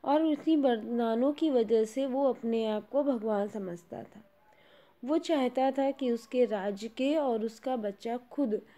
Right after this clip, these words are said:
उसी की, का नाम रटे, लेकिन प्रहलाद तो सभी लोग, जो राजा के, जो दरबार के जो लोग थे, सेवक वगैरह, वो सब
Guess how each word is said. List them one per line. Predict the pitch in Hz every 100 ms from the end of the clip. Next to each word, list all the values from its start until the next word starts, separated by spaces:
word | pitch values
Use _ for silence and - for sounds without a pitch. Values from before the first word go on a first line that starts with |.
| _ _ _ -
उसी | 262 - 320
की, | 311 254 262 - -
का | 247
नाम | 226 202 226
रटे, | 214 196 214 196 185 - _ _ _ -
लेकिन | 240 220 262 269
प्रहलाद | 254 233 214 220 220 269 311 - _ _ _ _ -
तो | 294
सभी | 285 240 285
लोग, | 285 277
जो | 254 262 254 247 - -
राजा | 240 226 214 214 240
के, | 254 277 247
जो | 220 240 233
दरबार | 214 220 208 220 220
के | 220 247
जो | 226 233
लोग | 214 214 208 -
थे, | 233 277 339 - - _ _ _ _ _ _ _ _ - 233
सेवक | - 233 233 254 269
वगैरह, | 240 226 226 226 269
वो | 294 247 254
सब | 277 247 240